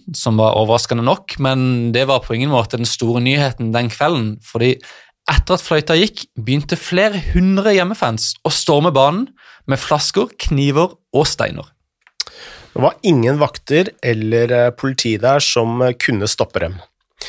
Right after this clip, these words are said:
Speaker 2: De styrta mot, eh, borteseksjonen hvor Alawis, eh,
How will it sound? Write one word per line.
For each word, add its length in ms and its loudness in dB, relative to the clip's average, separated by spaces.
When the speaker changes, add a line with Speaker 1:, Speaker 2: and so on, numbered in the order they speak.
Speaker 2:
De 80 0
styrta 720 0
mot, 360 0
eh, 260 4
borteseksjonen 800 0
hvor 260 0
Alawis, 680 0
eh, 220 2